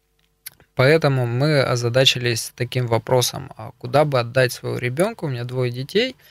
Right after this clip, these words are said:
и старшему недавно исполнилось пять лет. Сейчас мы как раз вот озадачились заранее за полгода,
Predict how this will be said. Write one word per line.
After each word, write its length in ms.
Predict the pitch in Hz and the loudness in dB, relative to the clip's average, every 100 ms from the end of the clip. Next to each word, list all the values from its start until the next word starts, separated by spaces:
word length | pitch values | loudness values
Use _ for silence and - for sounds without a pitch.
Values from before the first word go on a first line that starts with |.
| - - _ - | -20 -20 _ -2
и 220 | 135 127 | 2 2
старшему 560 | - 170 190 - 151 | 2 2 4 0 -4
недавно 400 | 131 127 131 123 | -6 -2 -2 -2
исполнилось 560 | 120 - 139 131 123 123 | -8 -8 -8 -6 -10 -10
пять 280 | - 139 - | -8 -8 2
лет. 380 | 233 269 - - _ _ - | 4 4 -2 -18 _ _ -16
Сейчас 520 | 135 - 190 180 - | -2 2 2 2 -6
мы 200 | 135 139 | -6 -6
как 180 | 135 123 | -6 0
раз 220 | 143 127 | 2 2
вот 120 | 127 127 _ 151 | -2 -10 _ -4
озадачились 720 | 147 143 160 175 170 - 139 127 | 2 4 6 4 2 0 0 2
заранее 420 | 151 165 156 131 | 4 4 2 -2
за 140 | 131 | -4
полгода, 560 | 127 147 143 143 123 | -2 0 2 0 0